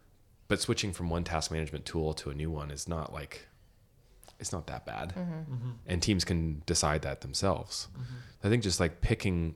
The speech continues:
Speaker 1: the modern alternative to Outlook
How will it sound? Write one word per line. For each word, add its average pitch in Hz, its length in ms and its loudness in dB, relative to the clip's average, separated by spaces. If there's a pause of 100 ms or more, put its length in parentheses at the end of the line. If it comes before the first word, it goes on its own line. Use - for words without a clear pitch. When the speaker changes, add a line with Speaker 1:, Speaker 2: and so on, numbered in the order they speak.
(160)
Speaker 1:
the 80 580 2 (480)
modern 80 680 2
alternative 78 760 -2
to 76 540 0 (600)
Outlook - 580 -4